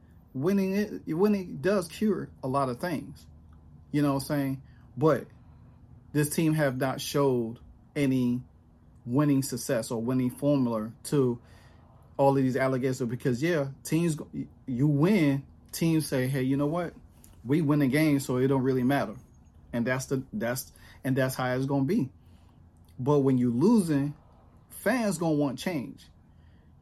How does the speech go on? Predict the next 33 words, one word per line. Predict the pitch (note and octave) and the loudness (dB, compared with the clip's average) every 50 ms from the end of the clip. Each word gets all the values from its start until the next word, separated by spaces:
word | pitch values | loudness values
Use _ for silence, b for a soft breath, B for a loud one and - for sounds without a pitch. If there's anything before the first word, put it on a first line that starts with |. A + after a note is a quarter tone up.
| - - - - | -20 -20 -10 -2
We | C3 E3 G#3+ A#3 | 0 2 4 4
have | A3 G#3 G3 F3 | 4 4 4 2
the | D#3+ - - | 0 -2 -2
easiest | F3+ G3 G#3 A3+ G3 E3 D3+ C#3+ - | 0 2 2 2 2 0 -2 -2 -4
schedule | - - D#3+ D#3+ D3 C#3 C3 | -2 -2 0 0 2 0 0
this | B2 B2 A#2+ - | 0 -2 -4 -6
year. | - G#2+ - - - - - - - - - - - - - - - - - - - - - _ b b b b b b _ - | -8 -10 -12 -14 -18 -20 -20 -20 -20 -20 -20 -20 -20 -20 -20 -20 -20 -20 -20 -20 -20 -20 -20 _ b b b b b b _ -4
And | D3 C#3+ | -2 0
I, | D#3+ G3+ G#3 G3 - | 2 2 0 0 0
and | - D3 D3 | 0 0 0
I'm | D#3+ E3 | 0 0
telling | C#3 - G3+ G#3 G3+ E3 C3 | -2 -2 -2 0 0 0 -2
you, | A#2+ - - - - _ - - - _ _ | -4 -6 -10 -14 -18 _ -20 -20 -20 _ _
if | D3+ C#3+ B2+ A#2 | -2 -2 -2 -2
we, | A#2+ B2 F3 F#3+ - - - G#3 G#3+ G#3 F#3+ E3+ - - b b b b b b b b b b _ _ - _ _ - _ _ - - - _ - | 0 2 2 2 2 0 2 2 2 2 2 0 -6 -10 b b b b b b b b b b _ _ -20 _ _ -20 _ _ -20 -20 -20 _ -12
you | A#2+ B2+ D#3 A3 G3+ | -6 2 2 4 4
gonna | G3 F#3 F3+ | 4 2 2
hear, | F3 F3+ F#3 F3+ D#3 D3 - - - - B2+ - - - - - _ C3 B2 | 2 2 2 2 0 -2 -6 -14 -16 -14 -14 -14 -14 -20 -20 -20 _ -14 -4
you | B2 E3 G#3+ | 2 2 2
gonna | G#3 G3+ F3+ E3+ | 4 2 0 0
hear | D3+ E3 D#3+ D#3 D3+ C#3+ C3+ A#2+ - | 0 0 0 2 0 0 -2 -4 -6
a | D3 B2+ B2 A#2+ | -8 -8 -8 -8
whole, | B2 - - D#3 D#3+ E3 - - - | -8 -8 -4 -2 0 0 -2 -4 -6
a | B2+ | -10
storm | A#2+ - - - - - D#3 E3 E3+ D#3 C#3+ C3+ A#2+ - | -10 -8 -10 -6 -2 0 0 2 2 2 0 0 -2 -4
of | - B2+ | -8 -8
stuff | B2+ - - D3+ C3+ B2 A#2+ - - | -8 -6 -4 -2 -2 -2 -4 -8 -14
comes | - - - C#3+ C3+ A#2 - - - - b b b b b b _ | -8 -4 -2 -2 -2 -4 -6 -8 -12 -16 b b b b b b _
if | - C3+ A#2+ A2+ | -4 -4 -2 0
we | B2 C#3 D#3 D#3 | 0 2 2 2
don't | C#3+ D3 C#3 C3+ C3 A#2+ B2 - - - _ - _ _ _ | 4 2 2 2 0 -2 -4 -10 -16 -20 _ -20 _ _ _
win | B2+ B2 C3 D3 C#3 C3 A2+ | -8 -4 0 0 2 2 0
games. | B2 A#2 G#2+ G2+ - - - - - | 0 -4 -6 -8 -14 -18 -20 -20 -20